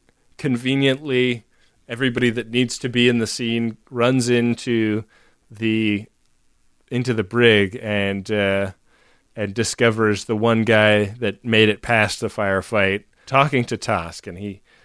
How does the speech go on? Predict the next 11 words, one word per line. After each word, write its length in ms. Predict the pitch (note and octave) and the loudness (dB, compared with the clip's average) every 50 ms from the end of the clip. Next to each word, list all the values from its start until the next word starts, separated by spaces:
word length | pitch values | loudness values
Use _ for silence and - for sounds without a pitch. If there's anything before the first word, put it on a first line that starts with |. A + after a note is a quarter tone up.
| _ _ _ _ _ | _ _ _ _ _
takes 320 | - - C#3 C3+ - - C#3 | -4 -2 -2 -2 0 0 2
off 300 | B2 A#2+ A#2 - - - | 2 2 2 0 -4 -8
his, 580 | - A#2 A2 G#2+ G#2+ G#2 G2 F#2+ - - - - _ _ _ _ _ _ _ _ _ _ _ _ | -8 -4 -2 -2 -2 -4 -6 -8 -8 -10 -12 -14 _ _ _ _ _ _ _ _ _ _ _ _
his 260 | _ - A2+ G2+ - - | _ -14 -12 -12 -12 -8
helmet, 520 | - C#3 C3+ C3 B2+ B2+ B2 B2 A#2+ - _ _ _ _ _ _ _ _ _ | -2 0 2 2 4 4 4 2 2 -2 _ _ _ _ _ _ _ _ _
and 220 | A#2+ A2 G#2+ G2 - | -10 -10 -8 -8 -8
he's 220 | - B2+ G#2+ - | -6 -8 -8 -2
kind 180 | - B2+ A#2+ A#2 | 0 2 2 2
of 140 | A2 G2+ | 2 2
like 400 | A2 G#2+ G2+ G2 G2+ - - - _ | 2 2 2 2 0 -2 -6 -14 _
Tosk 540 | - - B2+ A2+ A2+ A2+ G#2+ - - - | -4 2 4 6 6 4 4 0 -4 -10